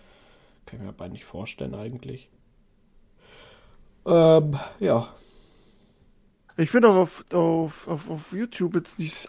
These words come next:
Speaker 2: allzu viele Videos, um ehrlich zu sein. Aktuelle Videos rede, äh, rede ich. Ähm, ja.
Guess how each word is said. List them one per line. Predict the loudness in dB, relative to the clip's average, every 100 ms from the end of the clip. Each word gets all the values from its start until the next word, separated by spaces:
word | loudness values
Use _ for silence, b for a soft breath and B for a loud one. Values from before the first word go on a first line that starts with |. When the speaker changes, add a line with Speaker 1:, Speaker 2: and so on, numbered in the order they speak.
| 2
Speaker 2:
allzu | 2 4 -2
viele | 0 -2 0
Videos, | 2 4 4 0
um |
ehrlich | -4 -2
zu | -2
sein. | 2 2 2
Aktuelle | -2 2 6 8 6
Videos | 6 4 2
rede, | 0 -2 -4 B B _ _ _ _ _
äh, | 0
rede | 2 4 4 4
ich. | 2 2
Ähm, | 4 4 6 4 2 0 _ _ _ _ _ _ _ _ _ _ _ _ _ _ _ _ _ -12
ja. | -6 -6